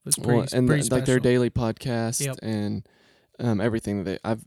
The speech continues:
Speaker 2: I've really enjoyed. And I never would have watched it had
Speaker 1: Yeah.
Speaker 2: all this not hap-, not that, I mean, I love John Mark Comer. I just never
Speaker 1: Yep.
Speaker 2: would have.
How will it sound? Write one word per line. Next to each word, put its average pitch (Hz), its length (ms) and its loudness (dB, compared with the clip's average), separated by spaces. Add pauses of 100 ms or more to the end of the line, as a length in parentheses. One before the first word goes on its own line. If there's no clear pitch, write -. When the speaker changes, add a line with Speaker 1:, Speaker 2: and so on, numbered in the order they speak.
(120)
Speaker 2:
I've 110 180 -6
really 107 220 0
enjoyed. 101 340 0
And 123 140 2
I 131 60 2
never 123 320 4
would 117 120 6
have 110 80 0
watched 107 340 0
it 82 160 -4 (160)
had 127 220 -2
Speaker 1:
Yeah. 139 240 0
Speaker 2:
all 98 200 -2
this 104 200 -4
not 107 160 -4
hap-, 101 100 -4
not 151 180 4
that, 131 120 -2
I 113 120 -2
mean, 104 120 -6
I 117 120 -2
love 120 220 -6
John 110 180 -4
Mark 104 180 -6
Comer. 113 240 -2
I 101 80 -4
just 117 160 -6
never 107 200 -4
Speaker 1:
Yep. 104 40 -4
Speaker 2:
would 104 140 -4
have. - 280 -8